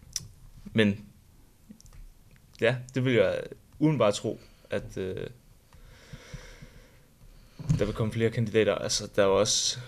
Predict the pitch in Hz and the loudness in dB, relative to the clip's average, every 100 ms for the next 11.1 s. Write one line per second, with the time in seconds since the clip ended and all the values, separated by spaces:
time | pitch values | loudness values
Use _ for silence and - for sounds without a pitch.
0 | - - - - - - 120 123 123 127 | -12 -12 -12 -16 -20 -6 0 4 4 6
1 | 127 - 123 120 120 120 120 104 - 123 | 4 2 -8 -4 0 2 2 0 6 8
2 | 120 104 101 101 113 113 123 123 123 143 | 8 6 0 0 0 2 2 4 4 2
3 | 123 110 104 107 110 107 110 113 107 123 | 2 0 0 0 0 2 2 2 0 0
4 | 127 127 127 123 120 - 120 107 101 98 | 0 2 4 4 2 0 2 4 2 -2
5 | 92 87 - - - - - - - - | -4 -6 -8 -10 -16 -16 -16 -18 -12 -10
6 | - 120 123 139 127 131 127 123 127 139 | 8 8 8 4 2 2 2 4 4 4
7 | 127 120 123 135 - - - 107 104 123 | 2 2 4 4 2 -8 -12 -10 -4 2
8 | 113 123 120 113 - 107 104 123 110 107 | 4 4 0 0 0 0 -2 -4 -2 2
9 | 101 98 101 - - 107 101 98 92 95 | 4 4 0 -8 -4 4 6 6 2 -2
10 | - 95 - 98 - 127 127 117 110 104 | 0 -4 -4 -2 0 0 0 -2 0 0